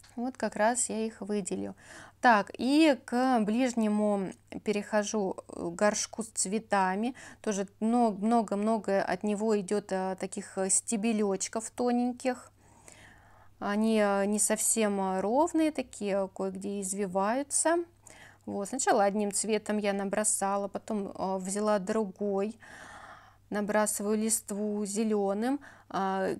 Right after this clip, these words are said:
к низу будет листва более темная, здесь уже с голубой Ф Ц зеленая перемешана. Вот, э, на сверху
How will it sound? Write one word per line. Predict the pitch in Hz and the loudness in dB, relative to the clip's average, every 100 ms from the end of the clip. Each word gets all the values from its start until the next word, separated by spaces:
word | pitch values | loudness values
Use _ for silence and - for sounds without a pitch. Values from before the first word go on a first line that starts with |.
| - | -6
к | - | 0
низу | 240 254 233 196 | 4 4 4 2
будет | 196 208 208 202 - | -2 -2 -2 -4 -4
листва | 220 220 - 220 208 | -2 -2 0 2 4
более | 185 202 208 190 | 2 0 0 0
темная, | 185 - 233 214 196 202 240 | -2 0 2 2 2 -2 -2
здесь | 247 208 202 | -2 -2 -2
уже | 185 185 | -4 -6
с | 190 | -6
голубой | 208 208 202 214 | -4 -4 -2 -2
Ф | 196 - 220 | -2 -6 -4
Ц | - - 208 196 190 240 285 - | 2 2 2 -2 -2 -4 -6 -10
зеленая | - 247 240 254 240 240 233 233 - _ _ _ | -6 -2 0 2 2 2 0 -4 -12 _ _ _
перемешана. | 233 233 226 226 226 - 226 214 214 214 - _ _ _ _ _ _ _ _ - _ - - - - - - - | -4 -2 -2 -2 -2 -2 -2 -2 -2 -4 -10 _ _ _ _ _ _ _ _ -20 _ -20 -20 -20 -20 -20 -20 -10
Вот, | 208 208 202 - | -2 0 0 0
э, | 170 - - 196 | -2 -2 -2 0
на | 202 220 233 208 196 | 2 4 4 4 0
сверху | - - 226 226 208 - 196 | -2 0 2 2 2 -4 -6